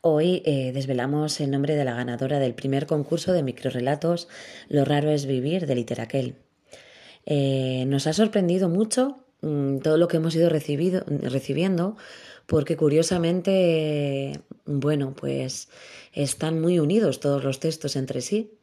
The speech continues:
Eh, todos hablan, eh, de esas mujeres desde la voz de la madre, la voz de la hija, la voz de la admiradora de otras escritoras y, y mujeres valientes en la historia,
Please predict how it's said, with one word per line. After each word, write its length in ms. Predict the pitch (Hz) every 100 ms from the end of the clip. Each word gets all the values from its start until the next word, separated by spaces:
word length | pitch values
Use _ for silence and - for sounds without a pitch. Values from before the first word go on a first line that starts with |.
| -
Eh, 600 | 139 131 131 131 127 127
todos 300 | 147 156 147
hablan, 520 | 156 160 156 151 151 - - - - -
eh, 580 | 147 143 135 131 127 139
de 180 | 135 139
esas 240 | 143 147
mujeres 720 | 143 123 160 160 156 156 151
desde 1080 | 147 135 139 139 135 131 127 127 - - - -
la 260 | - 135 127
voz 220 | 127 143
de 100 | 147
la 120 | 135
madre, 440 | 139 156 156 151 151
la 140 | 135
voz 160 | 123 139
de 80 |
la 140 | 139 127
hija, 380 | 170 - 151 147 - - - - - -
la 200 | 147 131
voz 280 | 127 143
de 180 | 151 160
la 100 | 143
admiradora 540 | 135 147 135 139 151 143
de 120 | 139
otras 280 | 139 147 139
escritoras 720 | - 139 147 156 139 135 -
y, 340 | 139 131 131 -
y 80 |
mujeres 380 | 131 123 147 143
valientes 520 | 143 131 143 139 139
en 60 | 143
la 80 | 123
historia, 520 | 123 - 160 147 139